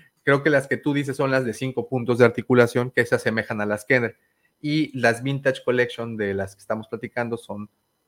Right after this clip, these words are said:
eh, las, este, pequeñas de tres setenta y cinco que dicen Vintage Collection, como este pequeño por acá o este otro pequeño por acá.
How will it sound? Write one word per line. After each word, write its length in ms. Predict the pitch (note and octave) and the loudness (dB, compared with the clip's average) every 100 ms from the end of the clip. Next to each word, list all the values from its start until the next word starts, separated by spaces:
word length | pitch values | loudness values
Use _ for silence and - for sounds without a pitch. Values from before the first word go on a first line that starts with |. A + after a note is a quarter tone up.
| _ | _
eh, 600 | - F#2 F#2 F2+ F#2 F#2 F#2+ | -12 -8 -6 -6 -8 -8 -6
las, 840 | F#2+ E2+ E2 E2 D2+ - - - | -6 -4 -6 -8 -10 -12 -14 -14
este, 600 | - C#3+ - - F2 - | -14 -14 -16 -12 -12 -14
pequeñas 500 | - G2+ A2 G#2 G2 | -14 -12 -8 -6 -4
de 80 | G2 | -6
tres 180 | G#2 G2+ | -6 -6
setenta 320 | G2 F#2+ G2 | -6 -8 -8
y 60 | |
cinco 400 | F#2+ G#2+ G#2 G2 - | -8 -8 -8 -12 -12
que 80 | |
dicen 300 | G2 F#2+ G2 | -10 -8 -8
Vintage 320 | G2 G2+ A2+ - | -6 -6 -6 -6
Collection, 340 | C4 - - - | -8 -8 -16 -20
como 240 | A2+ A#2 | -18 -16
este 280 | G#2+ - - | -18 -20 -20
pequeño 500 | _ _ A2+ G#2+ G2 _ _ _ _ | _ _ -6 -6 -6 _ _ _ _
por 120 | - G2 | -8 -6
acá 400 | - C3 C3+ A#2+ | 4 6 8 6
o 120 | A2+ | 2
este 200 | - - | -2 -6
otro 240 | G2 A#2+ | -8 -10
pequeño 400 | - - G2+ G2 | -16 -14 -10 -10
por 280 | - _ - | -14 _ -16
acá. 220 | - - | -14 -16